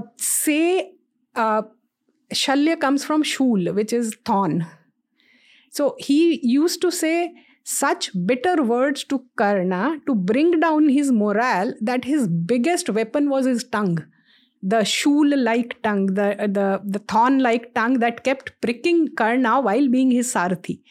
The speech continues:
And that's how his name comes as Shalya.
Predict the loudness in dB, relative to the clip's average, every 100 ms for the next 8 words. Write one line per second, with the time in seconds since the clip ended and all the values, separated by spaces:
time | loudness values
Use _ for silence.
0 | -20 -14 -4 0 0 -2 -2 0 2 2
1 | 0 0 -2 -4 -6 -16 _ -4 -2 -2
2 | -2 -2